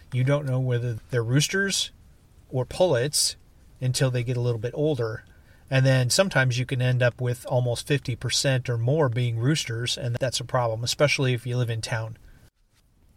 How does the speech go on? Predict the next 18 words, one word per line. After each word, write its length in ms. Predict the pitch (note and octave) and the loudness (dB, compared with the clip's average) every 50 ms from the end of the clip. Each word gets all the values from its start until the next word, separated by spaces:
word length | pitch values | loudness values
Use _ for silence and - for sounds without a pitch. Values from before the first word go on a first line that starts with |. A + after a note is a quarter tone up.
| - - - | -20 -12 -8
These 260 | D3 C3 E3 F3 F#3+ | -4 -2 -2 0 0
are 60 | G#3 | 0
some 180 | - - G3 F3 | 2 2 4 4
of 60 | D#3+ | 6
the 80 | C#3+ C3+ | 6 6
options 380 | C3+ C#3 C3+ - - C3+ B2+ | 6 4 2 2 2 2 2
that 80 | C#3 C#3 | 0 0
you 120 | B2+ B2 | -2 -2
have. 380 | A#2+ B2+ C#3 A#2+ A#2 A#2+ A#2+ - | -2 0 0 0 0 -2 -4 -4
You 160 | G3+ D#3 B2+ | -4 -4 -2
can 240 | - - B2 A#2 G#2+ | -2 -4 -6 -4 0
buy 280 | - C3+ B2+ C3+ D3 C3+ - - - - - - - - - | 2 4 6 6 4 2 0 -6 -20 -20 -20 -20 -20 -10 -4
sex 460 | - - - - D3 D#3 - - - | -2 0 4 6 4 4 4 2 2
links 320 | E3 D3+ D#3+ F3+ - - - | 2 2 2 2 0 -2 0
at 140 | - D3 | 0 0
the 80 | - - | 0 0
store, 540 | - - - E3 C3+ B2+ A#2+ C3 F3+ G3 - - - - - - _ - - - - - - - _ _ _ _ _ _ _ _ _ - | 0 2 2 2 4 4 4 4 4 2 -2 -18 -20 -20 -20 -20 _ -20 -20 -20 -20 -20 -20 -20 _ _ _ _ _ _ _ _ _ -6
or 460 | - D3 C3+ D3 D3+ D3 E3 F3+ F3 | -2 2 4 6 8 8 8 6 4